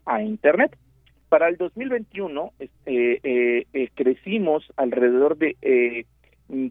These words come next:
cinco, cinco punto cinco, cinco punto seis millones de personas ya tuvieron acceso a este medio de comunicación.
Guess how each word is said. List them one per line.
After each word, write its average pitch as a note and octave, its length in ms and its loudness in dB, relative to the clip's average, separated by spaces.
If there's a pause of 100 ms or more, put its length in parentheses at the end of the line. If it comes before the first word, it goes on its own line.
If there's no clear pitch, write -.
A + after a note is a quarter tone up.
(160)
cinco, F#3+ 760 0
cinco G3 220 -8
punto F#3+ 380 -4
cinco, F#3+ 300 -4
cinco F#3 200 -4
punto D#3+ 360 -8
seis D#3+ 220 2
millones D3 400 -2
de D3+ 80 4
personas B2+ 680 -2 (540)
ya C#3+ 180 6
tuvieron D#3 480 -4
acceso D3 640 -2
a C#3 60 4
este C3+ 200 -8
medio B2+ 320 -6
de A#2+ 120 -4
comunicación. B2 840 -2